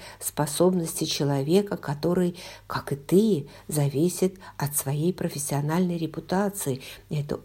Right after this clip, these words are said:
очень деликатный вопрос. Одно единственное решение может непоправимо испортить будущее товарища по профессии, м, попросту лишить его средств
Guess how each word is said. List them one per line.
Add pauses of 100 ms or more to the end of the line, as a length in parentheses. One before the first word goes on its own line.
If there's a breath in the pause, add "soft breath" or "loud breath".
(100)
очень
деликатный
вопрос. (300 loud breath)
Одно
единственное
решение (320 loud breath)
может
непоправимо
испортить (280 loud breath)
будущее
товарища
по
профессии, (440 loud breath)
м, (160)
попросту
лишить
его
средств